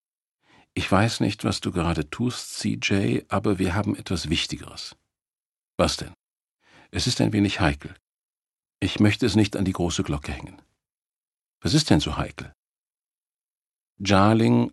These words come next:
öffnete die Mappe gerade so weit, dass C J einen Blick auf die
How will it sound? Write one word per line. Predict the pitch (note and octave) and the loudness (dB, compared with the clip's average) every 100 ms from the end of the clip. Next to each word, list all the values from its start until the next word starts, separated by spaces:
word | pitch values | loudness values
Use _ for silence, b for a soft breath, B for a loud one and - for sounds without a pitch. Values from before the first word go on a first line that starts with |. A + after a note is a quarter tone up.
| _ | _
öffnete | G#2+ G#2 A#2 G#2+ G#2+ | 2 6 4 4 2
die | G#2+ | 6
Mappe | G2+ E2+ - G2 | 6 6 2 2
gerade | F#2 F2+ F#2 | 4 4 4
so | E2+ A2 G#2 | 4 6 6
weit, | G2 G2+ G#2+ | 6 4 2
dass | G2 - | 0 2
C | A2+ | 0
J | F#2 - G2 G#2+ - | 2 4 4 2 0
einen | G2+ G2 | 2 2
Blick | E2+ G2+ - | 4 0 -2
auf | F#2+ - | -6 -6
die | - G2+ G2 F#2 | -4 0 2 0